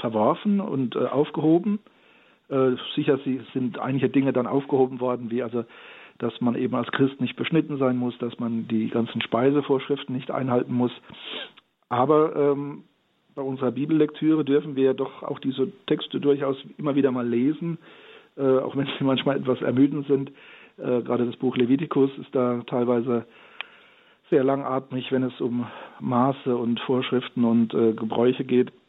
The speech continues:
Ja, der Katechismus hat selbst, hat das eigentlich sehr schön formuliert. Also, ähm, das Gesetz hat auch im Heiligen Geist natürlich, äh, ja, sich offenbart,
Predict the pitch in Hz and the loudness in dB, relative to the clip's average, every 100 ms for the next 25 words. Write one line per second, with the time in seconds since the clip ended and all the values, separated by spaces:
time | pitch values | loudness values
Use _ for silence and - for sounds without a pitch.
0 | _ _ _ _ _ _ _ _ _ _ | _ _ _ _ _ _ _ _ _ _
1 | _ _ _ _ _ - 165 143 131 131 | _ _ _ _ _ -2 2 2 0 -8
2 | - - - _ _ - 156 135 208 202 | -8 -20 -20 _ _ -8 -4 -2 -2 0
3 | 175 170 143 170 185 - 139 143 143 120 | -2 0 2 4 2 0 -6 -6 -6 -6
4 | 135 156 - 135 131 - 139 143 - 120 | -4 -6 -2 0 0 2 2 2 0 -2
5 | 110 117 175 - - 139 135 135 - - | 0 2 2 2 -2 0 -2 -2 -14 -12
6 | - - 139 135 131 131 131 120 _ _ | -12 -6 -2 0 0 -2 -4 -10 _ _
7 | _ _ _ _ _ _ - 123 - 120 | _ _ _ _ _ _ -8 -6 -2 2
8 | 147 175 151 - 120 156 160 143 123 - | 2 2 -4 -4 -4 -2 0 2 0 -2
9 | 123 113 156 156 147 143 143 - - 139 | -8 -4 -2 -2 -2 0 0 -2 2 2
10 | 135 135 - - - - _ _ - 123 | 2 -2 -14 -20 -20 -20 _ _ -2 -2
11 | 110 110 - _ _ - 127 131 135 117 | -2 -8 -18 _ _ -12 -4 -2 -2 0
12 | 104 147 208 | 2 4 2